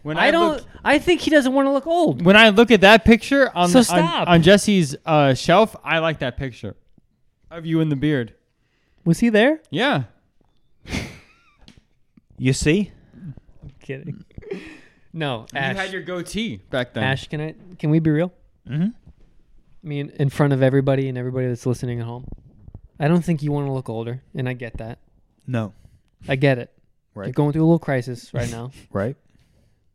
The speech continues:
Speaker 2: You look ten times better with
Speaker 1: Ten
Speaker 2: that,
Speaker 1: times?
Speaker 2: with that beard that you had going on.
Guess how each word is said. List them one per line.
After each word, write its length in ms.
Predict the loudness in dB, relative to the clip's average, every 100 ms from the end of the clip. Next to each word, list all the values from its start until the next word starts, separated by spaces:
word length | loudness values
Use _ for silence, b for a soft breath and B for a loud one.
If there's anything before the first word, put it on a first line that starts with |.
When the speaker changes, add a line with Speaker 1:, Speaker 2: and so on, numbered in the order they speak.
| _
Speaker 2:
You 140 | -8 -4
look 240 | -2 -4 -8
ten 300 | -8 -8 -6
times 320 | -8 -8 -8
better 420 | -4 -4 -4 -12 _ _ _ _ _ _ _ _ _ -6
with 80 | -2
Speaker 1:
Ten 340 | 0 0 0
Speaker 2:
that, 60 | -6
Speaker 1:
times? 520 | -6 -6 -6 -6 -2
Speaker 2:
with 180 | -2 2
that 240 | 2 2
beard 200 | 0 0
that 80 | 0
you 160 | -4 -4
had 220 | -6 -8
going 240 | -6 -6 -8
on. 260 | -10 -14